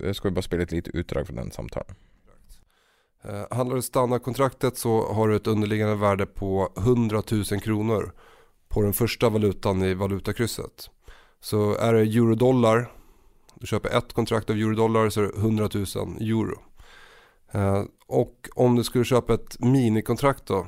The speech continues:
Speaker 2: så är det underliggande värdet tiotusen, eh, euro på eurodollar.
Speaker 1: Ja, da var vi i gang. Eh, du ble, eh,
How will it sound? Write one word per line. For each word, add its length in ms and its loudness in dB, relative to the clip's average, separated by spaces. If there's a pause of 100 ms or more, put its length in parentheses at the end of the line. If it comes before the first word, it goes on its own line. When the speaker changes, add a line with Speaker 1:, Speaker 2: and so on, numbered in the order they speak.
(120)
Speaker 2:
så 140 -4
är 40 2
det 60 0
underliggande 520 -2
värdet 480 -4 (240)
tiotusen, 720 -6 (960)
eh, 80 -12
euro 560 -12 (240)
på 100 -16
eurodollar. 460 -18 (1300)
Speaker 1:
Ja, 260 0
da 160 2
var 100 2
vi 100 0
i 20 0
gang. 160 0 (420)
Eh, 720 -2 (1300)
du 140 -2
ble, 500 4
eh, 480 4